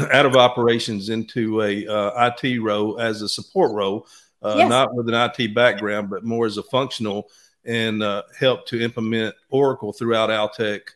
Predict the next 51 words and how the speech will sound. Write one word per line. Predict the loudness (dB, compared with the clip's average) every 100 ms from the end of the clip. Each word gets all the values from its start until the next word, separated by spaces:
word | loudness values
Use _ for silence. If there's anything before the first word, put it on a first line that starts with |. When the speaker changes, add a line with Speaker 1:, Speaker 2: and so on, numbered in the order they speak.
| _ _ _ _ -12
Speaker 1:
uh, | -10 -8 -8 0
over | 0 0 -2
the | -2
next | -2 -2 -6
ten | -4 -2
years, | -2 -2 -4 -8
which | -10 -6
was, | -8 -8 -4
uh, | -4 -4 -8 _
a | -8 -2
really, | 2 2 2
really | -2 0 0
great | 4 4 4
learning | 0 -2
experience | -4 -6 -4 -4 -4
for | -6
me, | -2 -2 -2
and | -2
being | -2
able | -2 -4
to, | -8 -8 -8 -14 -18 -18 _ -8
uh, | -4
travel | 4 4 6
all | 4 4
over | 0
the | -4
country, | -4 -4 -4 -6
be, | -4 -2 -2 -2
meet | -2 0
a | 4
Speaker 2:
Yeah. |
Speaker 1:
lot | 4 2
of | 0
great | 0 0 -2
people | -4 -4 -6
that | -4
worked | -4 -4
within | -2 0
Altec, | 0 0 2 0 0 -6 -20 -20 -10
and | -6 0
then, | 2 2 0
uh, | -2 -2 -2
also | 2 0 2 2 2 0 -4 -10 _
learn | 0 2 2 2
all | 4 4 2
of |
the | -2
processes | -2 0 0 -2 -4 -4 -10
and | -10
systems | -8 -8 -8 -8 -8 -8
from, | -8 -4 -4 -6